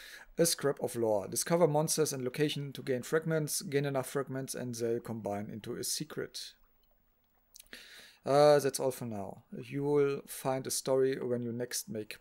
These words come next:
port. Alles klar. Ähm,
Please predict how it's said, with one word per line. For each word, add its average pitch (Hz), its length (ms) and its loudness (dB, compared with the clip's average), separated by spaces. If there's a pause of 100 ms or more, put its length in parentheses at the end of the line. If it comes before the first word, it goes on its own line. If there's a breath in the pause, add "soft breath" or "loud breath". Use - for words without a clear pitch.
port. - 500 -8 (280)
Alles - 200 -10
klar. - 360 -14 (2000 soft breath)
Ähm, 139 1120 -8